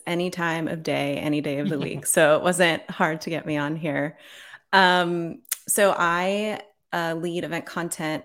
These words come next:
Speaker 1: at GitHub, specifically working on, um, our,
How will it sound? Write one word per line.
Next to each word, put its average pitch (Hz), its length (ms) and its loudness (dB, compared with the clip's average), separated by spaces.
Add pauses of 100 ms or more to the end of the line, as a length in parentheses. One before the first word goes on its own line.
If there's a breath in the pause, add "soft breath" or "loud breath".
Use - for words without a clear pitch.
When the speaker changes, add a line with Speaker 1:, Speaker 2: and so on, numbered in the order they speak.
Speaker 1:
at 160 180 -10
GitHub, 160 540 -6
specifically 165 960 -4 (460 loud breath)
working 175 400 0
on, 147 580 -2
um, 151 280 -2
our, 151 480 -2